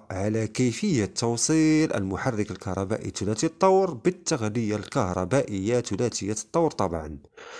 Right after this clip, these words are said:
وهي عملية جد مهمة لتشغيل المحرك ثلاثي الطور. وأيضا سنتعرف على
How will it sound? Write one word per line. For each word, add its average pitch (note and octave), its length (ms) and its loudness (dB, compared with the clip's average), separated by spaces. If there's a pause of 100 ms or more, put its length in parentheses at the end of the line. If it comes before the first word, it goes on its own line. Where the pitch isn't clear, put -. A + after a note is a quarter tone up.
(320)
وهي D3 360 10
عملية A2 440 4
جد F#3+ 240 0
مهمة F3+ 340 6
لتشغيل B2+ 600 0
المحرك D3 640 0
ثلاثي G#2 340 0
الطور. E2+ 400 -6 (520)
وأيضا G3 380 6
سنتعرف C3+ 680 2
على A#2 300 4